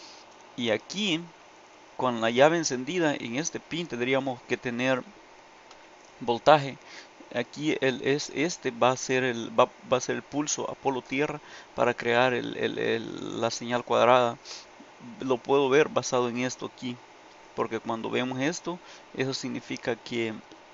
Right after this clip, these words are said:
que hay una resistencia y eso significa que es positivo el que hay adentro corriente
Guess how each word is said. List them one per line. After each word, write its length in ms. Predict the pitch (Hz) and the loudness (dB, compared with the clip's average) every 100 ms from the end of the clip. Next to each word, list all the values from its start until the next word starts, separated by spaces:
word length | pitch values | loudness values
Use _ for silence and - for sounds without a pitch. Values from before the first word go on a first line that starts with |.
| - - - - - - - - - - | -20 -20 -20 -20 -20 -20 -20 -20 -20 -10
que 100 | - | -2
hay 100 | 127 | 0
una 120 | 131 131 | 0 -2
resistencia 640 | - - - 143 170 196 | -4 -8 -2 -2 0 -2
y 120 | 123 | -2
eso 160 | 131 131 | -4 -4
significa 520 | 127 127 143 127 123 - - - - | -8 -6 -6 -4 -4 -6 -20 -16 -6
que 80 | 127 | -6
es 60 | |
positivo 600 | - 123 120 104 139 135 | -4 -6 -8 -10 -6 -4
el 80 | 113 | -2
que 100 | 120 | 2
hay 80 | 117 | 2
adentro 420 | 110 123 120 110 | 2 -2 -6 -8
corriente 560 | - 127 127 127 - | -6 -4 -2 -4 -8